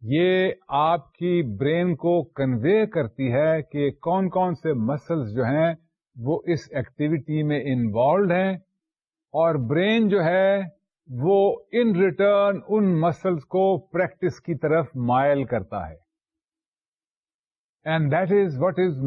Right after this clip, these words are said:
meant by sensory mode in imagery۔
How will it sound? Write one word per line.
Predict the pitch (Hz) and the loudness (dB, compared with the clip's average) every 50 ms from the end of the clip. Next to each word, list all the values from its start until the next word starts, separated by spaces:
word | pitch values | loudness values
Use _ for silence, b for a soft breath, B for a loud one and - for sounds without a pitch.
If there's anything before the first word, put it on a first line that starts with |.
| 139 156 | 2 2
meant | 175 185 185 151 151 147 | 2 2 2 0 0 0
by | 165 165 170 170 170 170 160 - _ _ _ _ _ _ _ _ - - - 180 | 2 4 4 4 2 0 -2 -4 _ _ _ _ _ _ _ _ -20 -12 -4 -2
sensory | 175 180 180 - - 156 170 175 170 156 | -2 -2 -2 -2 -2 -2 0 0 0 0
mode | 131 123 135 151 165 165 165 165 165 151 139 147 | 0 0 0 2 2 2 2 0 0 0 -2 -4
in | 147 139 - - 165 147 | -4 -6 -10 -10 -6 -4
imagery۔ | 147 143 131 110 101 101 98 92 | -2 -2 -2 -2 -2 -6 -8 -8